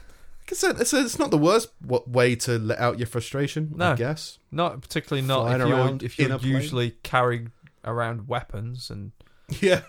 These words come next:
Speaker 2: <laughs> and
Speaker 1: You could do a lot worse things.
Speaker 2: Yeah.
Speaker 1: This is just, yeah, we just made some funny things in the sky
Speaker 2: Yeah.
Speaker 1: that no one can see.
Speaker 2: Yeah.
Speaker 1: Okay.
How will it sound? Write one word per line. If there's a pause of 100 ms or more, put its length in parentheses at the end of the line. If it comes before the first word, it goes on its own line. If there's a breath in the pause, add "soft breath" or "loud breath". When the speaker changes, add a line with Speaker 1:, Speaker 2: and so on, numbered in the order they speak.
(140)
Speaker 2:
<laughs>
and
Speaker 1:
You
could
do
a
lot
worse
things.
Speaker 2:
Yeah.
Speaker 1:
This
is
just,
yeah,
we
just
made
some
funny
things
in
the
sky (100)
Speaker 2:
Yeah.
Speaker 1:
that
no
one
can
see. (200)
Speaker 2:
Yeah. (160)
Speaker 1:
Okay.